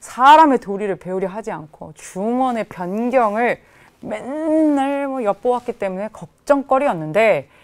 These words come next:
태시 연간에 이르러 변경을 열어 북방민족을 불러들였더니 계속 중략, 중략 되고 있죠. 그 다음 보니까 하늘의 뜻이 아직 건업에 이르지도 못했는데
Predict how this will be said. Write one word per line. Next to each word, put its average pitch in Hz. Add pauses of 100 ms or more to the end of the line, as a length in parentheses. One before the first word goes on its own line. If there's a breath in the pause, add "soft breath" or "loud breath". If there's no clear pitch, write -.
(240 soft breath)
태시 359
연간에 302
이르러 240
변경을 240
열어 196
북방민족을 269
불러들였더니 190 (880 soft breath)
계속 214
중략, 214
중략 180
되고 151
있죠. 139 (300 soft breath)
그 233
다음 285
보니까 151
하늘의 349
뜻이 302
아직 220
건업에 269
이르지도 247
못했는데 185